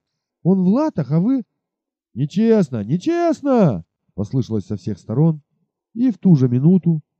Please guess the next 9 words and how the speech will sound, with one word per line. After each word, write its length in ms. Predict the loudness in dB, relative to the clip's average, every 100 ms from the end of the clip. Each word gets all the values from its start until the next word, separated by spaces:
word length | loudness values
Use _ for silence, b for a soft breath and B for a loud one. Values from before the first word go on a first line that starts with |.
| _
Какой-то 440 | -8 -4 -2 0
рослый 360 | 2 2 0 -4
человек 400 | -4 -2 0 -2
свирепого 560 | -4 -2 -2 -2 -2 2
вида, 380 | 2 2 -4 -8 _ _ _ _
с 120 | _
всклокоченной 840 | _ _ -2 0 2 0 0 0
чёрной 380 | 0 -2 -2 -2
бородой 560 | -4 -4 2 2 2